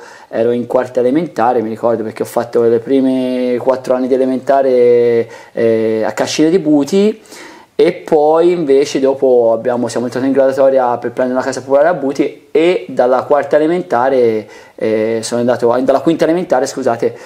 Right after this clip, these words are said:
sono andato a stare a Buti. Buti è un paesino, eh, delle colline pisane di tremila, quattromila abitanti al massimo e diciamo che quando sono andato a stare lì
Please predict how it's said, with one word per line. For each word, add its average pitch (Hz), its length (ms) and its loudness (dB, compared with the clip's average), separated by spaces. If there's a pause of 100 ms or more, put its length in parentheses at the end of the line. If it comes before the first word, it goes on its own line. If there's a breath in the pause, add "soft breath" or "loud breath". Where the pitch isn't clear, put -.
(120)
sono 131 180 0
andato 131 460 2
a 120 40 -2
stare 123 280 0
a 123 180 -2
Buti. 117 640 -4
Buti 160 220 2
è - 20 0
un 127 100 -4
paesino, 147 800 0 (580)
eh, 117 400 2
delle 131 160 2
colline 143 340 0
pisane 127 560 -4 (320 loud breath)
di 120 1300 0 (120)
tremila, 120 1200 0
quattromila 135 560 0
abitanti 123 460 -4
al 120 100 -2
massimo 110 680 -4 (380 loud breath)
e 147 1200 4
diciamo 175 340 -2
che 127 720 0
quando 156 580 0
sono 147 200 -4
andato 156 180 -2
a 165 40 -2
stare 196 280 0
lì 165 360 0